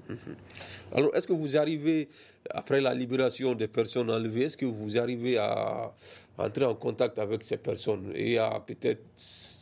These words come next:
essayer de comprendre ce qui leur, euh, est arrivé pendant leur, euh, disparition ? Est-ce que certains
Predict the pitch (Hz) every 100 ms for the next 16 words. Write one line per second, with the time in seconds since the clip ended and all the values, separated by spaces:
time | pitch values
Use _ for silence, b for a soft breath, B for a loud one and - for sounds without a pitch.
0 | - 117 - 131 113 110 117 110 127 123
1 | - B B B - 123 117 117 113 110
2 | 110 107 104 104 107 101 - 117 110 107
3 | 101 120 117 113 110 110 110 110 104 110
4 | 104 104 104 98 98 110 107 101 120 113
5 | 117 - B B - - 139 151 143 -
6 | 123 117 139 139